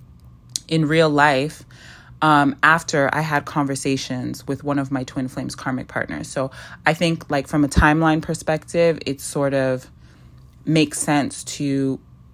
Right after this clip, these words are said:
do it in this order. But I know that I was making promises,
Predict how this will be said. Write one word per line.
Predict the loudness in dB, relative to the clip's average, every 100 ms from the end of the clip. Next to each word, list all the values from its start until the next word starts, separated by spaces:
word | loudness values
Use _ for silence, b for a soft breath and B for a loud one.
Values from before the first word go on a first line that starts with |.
| -20 -14 -4
do | 2 4
it | 4
in | 4
this | 0 -6 -4
order. | -4 -4 0
But | 2 4
I | 4
know | 4 2 2
that | 2
I | 0 -2
was | -2 -2
making | -4 -4 -2
promises, | 0 -2 -2 -2 -4 -2 -4